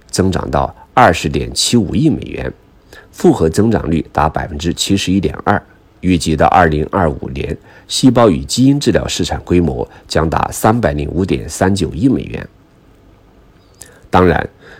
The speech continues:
中国药企也在加速布局细胞与基因治疗。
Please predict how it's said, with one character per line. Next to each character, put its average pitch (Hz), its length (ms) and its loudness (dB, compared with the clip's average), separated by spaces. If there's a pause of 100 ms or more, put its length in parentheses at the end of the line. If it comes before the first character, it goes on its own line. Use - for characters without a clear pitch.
中 165 200 4
国 127 160 4
药 101 220 6
企 - 260 -6
也 71 140 -4
在 82 160 0
加 85 220 2
速 - 160 -4
布 76 180 -4
局 - 280 -8 (100)
细 - 240 0
胞 85 180 4
与 62 160 -6
基 90 180 -2
因 92 140 -2
治 78 140 -4
疗。 55 200 -8